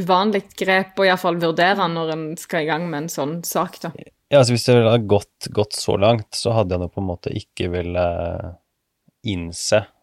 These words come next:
Speaker 2: eh, situasjonen han ville sette delstaten i, som han jo også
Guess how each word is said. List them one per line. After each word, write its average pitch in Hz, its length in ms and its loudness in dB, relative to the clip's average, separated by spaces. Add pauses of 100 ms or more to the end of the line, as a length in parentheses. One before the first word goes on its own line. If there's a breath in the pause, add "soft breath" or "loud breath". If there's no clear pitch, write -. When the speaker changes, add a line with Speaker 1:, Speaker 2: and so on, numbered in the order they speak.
(180)
Speaker 2:
eh, 95 400 0
situasjonen 95 560 -2
han 90 80 -4
ville 90 160 -6
sette 95 340 -2 (540)
delstaten 90 480 -4
i, 117 260 -2
som 104 200 -8
han 95 100 -2
jo 92 80 -2
også 98 160 -4